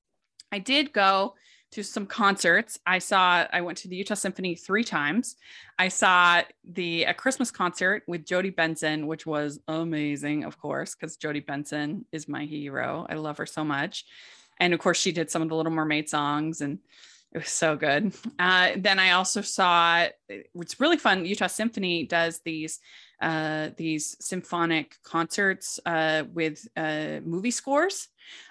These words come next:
uh, and where they play the score as you're watching the movie. And so I went to Back to the Future, which it was really fun. It's probably not, like, the best one to go with a score because it has so many uh,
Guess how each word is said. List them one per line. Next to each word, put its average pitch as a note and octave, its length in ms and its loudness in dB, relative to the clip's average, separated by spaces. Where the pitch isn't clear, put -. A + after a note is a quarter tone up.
uh, E3+ 320 0
and E3+ 580 0
where F3 160 -4
they E3 200 2
play F3 420 0
the E3 80 -8
score F3+ 480 0
as F#3+ 120 -2
you're D#3 100 -6
watching D#3 400 -6
the D#3 60 -6
movie. F3 640 -2
And F3 460 4
so F3 600 4
I F#3 100 2
went F3 280 -4
to E3+ 440 -2
Back E3 200 0
to E3+ 100 -18
the E3 60 -12
Future, F3 720 -4
which - 460 -6
it D#3 60 -10
was E3+ 300 -6
really G3 440 0
fun. D#3 560 0
It's A3 160 2
probably F4 280 2
not, F#4 120 2
like, B3+ 240 -4
the A#3+ 140 6
best G3 440 2
one G3+ 220 -4
to F3+ 100 -12
go F3 300 2
with A#3+ 200 0
a B3 40 -6
score C4+ 440 2
because G3+ 300 -4
it F3 80 -8
has F#3 220 -2
so F#3+ 120 -4
many E3 540 -2
uh, E3 60 -2